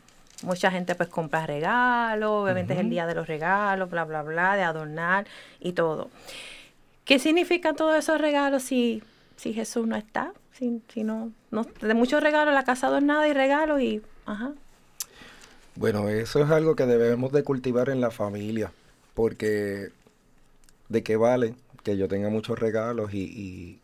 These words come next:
Speaker 2: y de momento te monte toda esta fiesta de cumpleaños y el,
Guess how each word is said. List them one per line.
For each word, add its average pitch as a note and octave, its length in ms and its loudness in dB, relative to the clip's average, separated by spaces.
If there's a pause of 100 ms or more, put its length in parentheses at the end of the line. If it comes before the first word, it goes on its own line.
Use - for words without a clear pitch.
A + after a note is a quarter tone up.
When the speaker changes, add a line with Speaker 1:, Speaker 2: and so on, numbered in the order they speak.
(440)
Speaker 2:
y G2+ 80 -8
de F#2+ 100 -4
momento F#2+ 440 -6
te G#2 100 -10
monte G2+ 440 -2
toda B2 200 4
esta B2 180 -4
fiesta B2+ 380 -4
de A#2 120 4
cumpleaños B2+ 800 -4
y A2 60 -8
el, F#2+ 260 -10